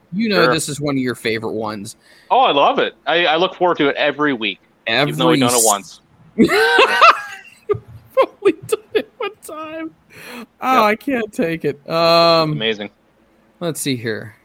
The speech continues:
Speaker 1: Okay. Uh, okay. I'm gonna throw out a name. Okay.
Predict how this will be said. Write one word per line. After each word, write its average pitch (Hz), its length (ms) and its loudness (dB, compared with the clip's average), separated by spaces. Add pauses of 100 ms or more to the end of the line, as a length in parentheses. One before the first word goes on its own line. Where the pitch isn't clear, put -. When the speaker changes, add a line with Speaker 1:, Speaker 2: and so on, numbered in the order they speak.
(520)
Speaker 1:
Okay. 127 460 -8
Uh, 143 800 -4
okay. 85 340 -10 (600)
I'm 180 220 6
gonna 277 200 2
throw 214 320 2
out 202 120 2
a 226 60 2
name. 113 380 -4 (880)
Okay. 120 360 -4